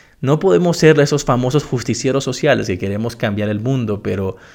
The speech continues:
nuestra vida está patas arriba. Nuestra vida necesita un cambio. No puedo venirle al mundo que se transforme, que sea mejor, cuando yo soy la peor versión de mí mismo y no puedo realmente cambiar porque mi pensamiento está limitado.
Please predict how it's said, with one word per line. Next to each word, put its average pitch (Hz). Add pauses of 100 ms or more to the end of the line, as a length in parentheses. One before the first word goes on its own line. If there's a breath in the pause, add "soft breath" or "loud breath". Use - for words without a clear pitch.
(140 loud breath)
nuestra 101
vida 101
está -
patas 95
arriba. 107 (400)
Nuestra 98
vida 113
necesita 95
un 92
cambio. 123 (420 loud breath)
No 95
puedo 101
venirle 101
al 92
mundo 98
que 95
se 87
transforme, 98
que 87
sea 101
mejor, 135
cuando 95
yo 107
soy 107 (360 loud breath)
la 98
peor 107
versión 113
de 107
mí 101
mismo 110
y 92
no 101
puedo 190
realmente 110 (260 loud breath)
cambiar 123
porque 107
mi 101
pensamiento 101
está 101
limitado. 95